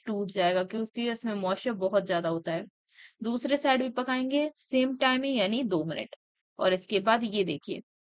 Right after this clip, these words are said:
हमारा जो अप्पम है बनके एकदम तैयार है, दोनों साइड बहुत ही बढ़िया एक गोल्डन कलर आ चुका है। ज्यादा कलर चेंज नहीं करना है, ना ही बहुत ज्यादा ओवर कुक करना है। और अब हम इसे गर्मा गर्म सर्व कर दे-, लेते हैं। तो ये देखिए फ्रेंड्स,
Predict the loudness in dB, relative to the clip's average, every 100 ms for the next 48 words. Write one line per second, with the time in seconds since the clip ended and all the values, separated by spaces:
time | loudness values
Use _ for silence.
0 | _ -2 4 6 6 4 2 0 2 2
1 | 2 0 0 -6 -4 -2 -2 0 0 0
2 | 0 0 2 2 2 0 -2 -2 -4 -2
3 | -2 -2 0 2 2 0 -2 -2 0 2
4 | 0 0 0 2 -2 -4 -6 -6 -8 -18
5 | -20 _ 4 6 6 6 4 2 2 0
6 | 0 -2 0 0 2 2 2 2 2 4
7 | 6 6 4 4 2 2 2 0 -2 -4
8 | 0 0 0 -6 -8 -12 _ _ -20 _
9 | 0 2 2 2 0 0 0 0 2 2
10 | 0 -2 -4 -2 0 0 -2 -4 -4 -10
11 | -8 -2 -2 -2 -8 -12 -16 _ 0 0
12 | 0 -2 -4 -6 -8 -10